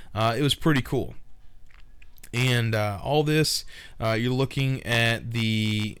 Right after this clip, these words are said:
uh, the oda and the S O L are available now for pre-order. Only eighty bucks.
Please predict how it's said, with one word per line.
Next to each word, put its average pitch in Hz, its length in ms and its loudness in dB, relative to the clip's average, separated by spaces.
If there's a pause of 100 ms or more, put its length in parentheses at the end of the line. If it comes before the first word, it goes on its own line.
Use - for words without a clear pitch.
(180)
uh, 110 320 -2
the 104 400 -4
oda 135 400 4
and 117 220 0
the - 140 -8
S 127 220 2
O 127 200 2
L 127 240 2
are 113 160 0
available 113 420 0
now 110 180 -2
for 110 120 -8
pre-order. 139 520 2 (420)
Only 175 280 4
eighty 135 100 8
bucks. - 460 0